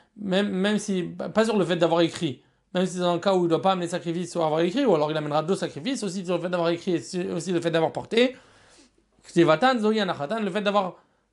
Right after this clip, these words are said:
euh, écrit, c'est ça la manière de les poser, de poser l'encre. Bah, Marava, Rava, il a dit, Hotsi, Otachat,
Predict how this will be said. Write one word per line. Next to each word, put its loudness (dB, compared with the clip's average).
euh, 2
écrit, -2
c'est -4
ça 2
la 4
manière 0
de 2
les 2
poser, -6
de -2
poser 2
l'encre. -6
Bah, 4
Marava, 6
Rava, 2
il 0
a 4
dit, -2
Hotsi, -2
Otachat, 0